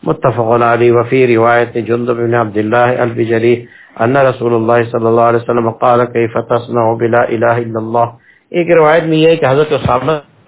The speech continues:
سے رسول اللہ صلی اللہ علیہ وسلم نے یہ فرمایا کہ لا الہ الا اللہ کا کیا کرو گے؟ جب یہ آدمی روز قیامت میں اٹھے گا اور لا الہ الا اللہ پڑھتا ہوا اللہ کے حضور آئے گا تو تم کیا کرو گے؟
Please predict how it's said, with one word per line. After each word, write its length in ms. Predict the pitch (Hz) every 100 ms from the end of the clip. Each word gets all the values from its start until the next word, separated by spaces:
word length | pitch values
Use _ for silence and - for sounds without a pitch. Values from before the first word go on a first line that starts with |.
| -
سے 140 | 117 107 - _ _ _ - - - - - 147
رسول 260 | - 151
اللہ 240 | 135 131 139 123
صلی 120 | 117
اللہ 180 | 117 113
علیہ 160 | 113
وسلم 200 | 107 120
نے 80 | 120
یہ 100 | 120 113
فرمایا 340 | 104 107 107 - _ _ _
کہ 60 | 131
لا 160 | 151
الہ 200 | 160 151
الا 300 | 147 139 135
اللہ 240 | 131 147 147
کا 140 | 143
کیا 200 | 123 131
کرو 340 | 127 117 117
گے؟ 260 | 110 127 143 151 156 160 143 143 _ _ _ _ _ _ _
جب 140 | 127 120
یہ 120 | 123
آدمی 340 | 117 117 117
روز 200 | 120 120 123 127 - -
قیامت 420 | 117 117 120 117
میں 140 | 123 -
اٹھے 340 | 127 123 120 113
گا 260 | 120 120 - _ _ _ _ _
اور 120 | 123
لا 180 | 113 127
الہ 260 | 131 123 123
الا 420 | 120 123 120 120
اللہ 240 | 120 120 120 127
پڑھتا 340 | 120 - 127
ہوا 240 | 120 120
اللہ 260 | 117 117 127 123
کے 60 |
حضور 360 | 117 117 117 113
آئے 240 | 120 120
گا 100 | 113
تو 160 | 113 123
تم 260 | 113 123 123
کیا 220 | 123 120
کرو 320 | 120 120 117
گے؟ 140 | 120